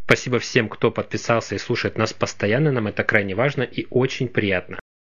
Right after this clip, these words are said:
Для вас есть ещё два полноценных бонусных эпизода в этом месяце, которые мы с Настей подготовили. Мой эпизод будет о нераскрытом исчезновении Айрин, огромном количестве зацепок и идеальном подозреваемом.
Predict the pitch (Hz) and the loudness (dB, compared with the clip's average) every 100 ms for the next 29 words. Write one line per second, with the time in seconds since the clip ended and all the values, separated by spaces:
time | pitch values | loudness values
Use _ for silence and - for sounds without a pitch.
0 | _ - 123 151 196 - 139 185 - 117 | _ 4 6 4 2 0 -2 -2 -2 0
1 | 156 156 120 127 131 117 104 143 151 107 | 0 2 2 2 0 0 -2 0 0 0
2 | 123 139 - - 117 110 139 156 120 - | 0 0 -4 -4 0 2 2 2 0 -2
3 | 101 101 - - - - 95 104 101 101 | -4 -4 -6 -6 -4 -2 0 0 0 2
4 | 160 165 110 127 - 127 117 - 131 117 | 0 0 0 0 0 -4 -2 -2 0 -2
5 | - 98 95 90 - _ _ _ _ - | 0 0 0 -6 -10 _ _ _ _ 2
6 | 120 127 135 - 113 123 127 110 110 - | 4 4 0 -2 0 2 0 0 -2 0
7 | 135 120 110 - 123 117 - - 123 101 | 2 2 2 -2 0 0 0 0 0 -2
8 | 101 - - 120 104 113 113 107 101 107 | -6 -4 0 2 4 4 2 0 -2 -2
9 | 117 107 101 143 185 - _ _ _ - | 0 0 2 2 2 -2 _ _ _ 0
10 | 131 120 143 131 113 101 123 120 120 120 | 0 4 2 2 -2 0 0 2 0 -6
11 | - 104 104 - 165 180 175 - - - | -4 0 0 2 2 2 0 -2 -14 0
12 | 180 - 151 151 139 120 113 143 143 123 | 0 2 -2 -2 2 4 6 4 2 -2
13 | 127 113 110 107 101 98 95 92 | -2 0 2 2 0 -2 -4 -6